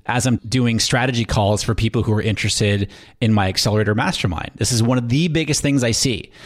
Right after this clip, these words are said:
is that they come and they say, "Look, my, my business is, you know, I'm generating revenue,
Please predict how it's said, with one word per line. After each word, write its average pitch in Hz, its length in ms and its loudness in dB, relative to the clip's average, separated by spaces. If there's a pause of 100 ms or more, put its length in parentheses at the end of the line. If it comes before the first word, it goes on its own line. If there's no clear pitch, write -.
(220)
is 117 220 0
that 113 180 0
they 117 100 0
come 131 520 2
and 120 100 0
they 117 80 0
say, 110 460 0 (500)
"Look, - 340 -2
my, 113 300 -2
my 117 160 2
business 135 400 0
is, 110 500 0
you 127 100 0
know, 101 80 2
I'm 104 140 2
generating 123 380 2
revenue, 110 720 0